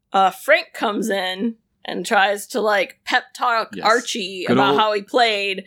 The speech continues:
Speaker 2: Good old Doctor Feelgood is
Speaker 1: And
Speaker 2: here in the locker room.
Speaker 1: Archie's like, "What the fuck?
Speaker 2: <laughs>
Speaker 1: You gave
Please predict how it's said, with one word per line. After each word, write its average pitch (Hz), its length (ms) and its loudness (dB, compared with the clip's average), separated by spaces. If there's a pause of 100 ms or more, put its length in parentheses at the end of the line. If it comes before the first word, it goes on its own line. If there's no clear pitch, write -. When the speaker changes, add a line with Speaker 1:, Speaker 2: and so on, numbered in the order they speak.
(100)
Speaker 2:
Good 127 120 0
old 143 180 2
Doctor 135 320 0
Feelgood 107 640 -2
is 92 100 -4
Speaker 1:
And 226 140 4
Speaker 2:
here 123 100 4
in 117 100 4
the 107 60 2
locker 113 360 0
room. 85 340 -8 (100)
Speaker 1:
Archie's 254 380 -2
like, 294 160 2
"What 539 140 -2
the - 80 -14
fuck? 679 1300 0
Speaker 2:
<laughs> - 40 -20
Speaker 1:
You - 80 -16
gave 508 120 6